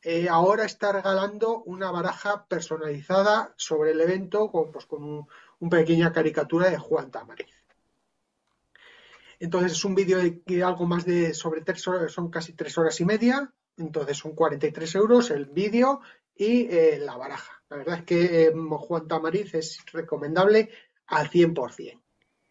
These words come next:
Entonces, eso era lo nuevo. Ahora vamos a pasar a lo viejo. Y ya que estamos hablando de Juan Tamariz, voy a hablar de uno de sus libros, yo creo uno de los grandes olvidados de sus libros,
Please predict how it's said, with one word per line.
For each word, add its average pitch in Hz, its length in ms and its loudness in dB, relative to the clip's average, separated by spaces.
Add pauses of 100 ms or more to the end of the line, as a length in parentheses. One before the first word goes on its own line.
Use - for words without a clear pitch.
(380)
Entonces, 165 580 -2
eso 240 300 6
era 269 120 6
lo 202 160 8
nuevo. 160 460 0
Ahora 185 200 0
vamos 233 180 2
a 240 40 0
pasar 214 240 -2
a 196 60 2
lo 147 140 -2
viejo. 156 480 -4
Y 156 80 -14
ya 180 120 -6
que - 80 -6
estamos 214 300 0
hablando 196 260 2
de 170 80 0
Juan 170 240 -2
Tamariz, 165 520 -2 (480)
voy 185 160 4
a - 40 8
hablar 208 380 4
de 175 200 2
uno 202 200 -2
de 208 100 0
sus 170 240 -10
libros, 214 300 0
yo 202 140 -2
creo 233 180 4
uno 214 300 0
de 208 80 -2
los 185 120 -2
grandes 196 380 -4
olvidados 180 480 -4
de 180 80 -4
sus 170 240 -10
libros, 202 480 -4